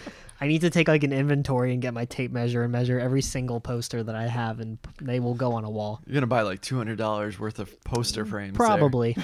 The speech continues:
Speaker 1: <laughs>
Speaker 2: I, I'm, I'm, I'm waiting for it. Yeah.
Speaker 1: <laughs>
Speaker 2: Long overdue.
Speaker 1: Yeah. But it'll look good.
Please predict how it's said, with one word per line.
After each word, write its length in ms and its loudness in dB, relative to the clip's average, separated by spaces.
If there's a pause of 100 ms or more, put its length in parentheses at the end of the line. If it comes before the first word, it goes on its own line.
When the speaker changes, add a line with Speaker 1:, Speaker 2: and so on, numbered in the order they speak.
(100)
Speaker 1:
<laughs> 220 4 (220)
Speaker 2:
I, 580 -4
I'm, 480 -2 (100)
I'm, 500 -4
I'm 220 -2
waiting 240 -2
for 240 -6
it. 220 -6
Yeah. 140 0 (360)
Speaker 1:
<laughs> 840 -8
Speaker 2:
Long 280 4
overdue. 600 4 (160)
Speaker 1:
Yeah. 220 0 (500)
But 60 0
it'll 120 4
look 160 2
good. 260 2